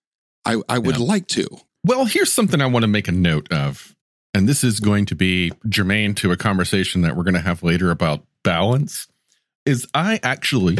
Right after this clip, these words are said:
Speaker 2: as a longtime G M of Palladium games, I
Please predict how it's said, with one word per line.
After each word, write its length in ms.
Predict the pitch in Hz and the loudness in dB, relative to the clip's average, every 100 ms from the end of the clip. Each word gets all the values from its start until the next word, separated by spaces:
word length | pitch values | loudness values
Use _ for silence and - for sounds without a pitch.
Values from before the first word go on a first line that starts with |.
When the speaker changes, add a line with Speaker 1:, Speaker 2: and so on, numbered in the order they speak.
| - | -2
Speaker 2:
as 240 | 95 101 113 | -2 0 0
a 100 | 98 | -2
longtime 540 | 101 92 104 98 101 92 | 0 0 0 0 0 0
G 180 | 87 87 | 0 2
M 100 | 85 | 0
of 140 | - | -2
Palladium 420 | - 90 87 82 | -2 0 2 0
games, 540 | 78 69 64 64 69 _ - | 0 -2 -2 -8 -16 _ -4
I 440 | 113 135 143 156 | -2 0 -2 -4